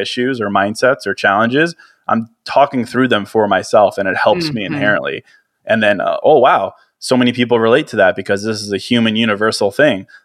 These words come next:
Speaker 1: That's amazing. Like, that, that's yin and yang. It goes together. So, f-, like you say, like, you end up, it's just you talking to yourself. That's exactly how I think it should be. 'Cause if
Speaker 2: Mm-hmm.
Speaker 1: it's you talking to a crowd, then it's like, well, what's really, what's the motivation behind that? Like, you're, like,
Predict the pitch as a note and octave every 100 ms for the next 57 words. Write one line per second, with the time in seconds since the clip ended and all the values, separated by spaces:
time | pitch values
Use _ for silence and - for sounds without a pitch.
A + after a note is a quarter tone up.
0 | _ A2 G#2 G#2 A#2 D#3 E2+ E2+ - _
1 | _ - G2 G2 A2 A2 A2 - A#2 G#2+
2 | G#2+ A#2 A2 G2+ G#2 G2 - G2+ A#2 G2
3 | F#2+ G2+ F#2+ - - A2+ F#2 - _ -
4 | _ B2 A#2+ C3+ A#2+ A2+ A#2 A2+ A2 -
5 | - G#2 - A2 A2 A2 G#2+ G#2+ G#2 A#2+
6 | A#2+ C3+ C3 D#3+ C#3 A#2 - C3+ A2 A2+
7 | A#2 G#2 G#2+ G2 - A2+ D2+ - G#2+ A#2+
8 | C2+ - _ E3+ D#3+ C#3 A#2+ B2 A#2 A#2
9 | B2+ C3+ - A#2 - A#2+ A2+ A2+ G2 -
10 | F#2+ G2+ A#2+ A2+ A2+ A#2 A#2 C#3 F#3 G#3+
11 | D#3 D#3 D3 A#2+ - - _ - - D#3
12 | C#3+ A#2 G#2 A#2+ B2+ F#2+ G2 F#2 F2+ -
13 | F#2 F#2+ A2 G#2+ - - F#2+ -